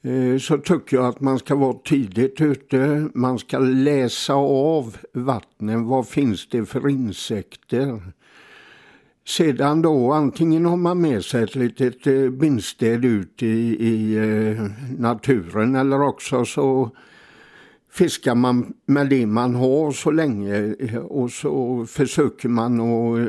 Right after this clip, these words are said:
eh, få tag i de här, eh, djuren. Antingen lyfter man på stenar eller också grenar eller något sånt. För det sätter ju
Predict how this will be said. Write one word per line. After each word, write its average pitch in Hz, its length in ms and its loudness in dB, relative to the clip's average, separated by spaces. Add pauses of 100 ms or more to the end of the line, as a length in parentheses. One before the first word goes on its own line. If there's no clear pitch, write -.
(160)
eh, 127 280 -2
få - 220 0
tag 147 400 2
i 147 80 2
de 147 240 0
här, 107 560 -2
eh, 107 80 -4 (440)
djuren. 95 680 -2 (260)
Antingen 151 760 0
lyfter 160 440 -2
man 127 280 0
på 131 320 0
stenar 104 840 -2
eller 120 260 -4
också 113 420 -4
grenar 107 840 -2
eller 117 200 -2
något 117 260 -4
sånt. 104 300 -4
För 117 100 -6
det 123 180 0
sätter 123 420 -4
ju 117 280 -2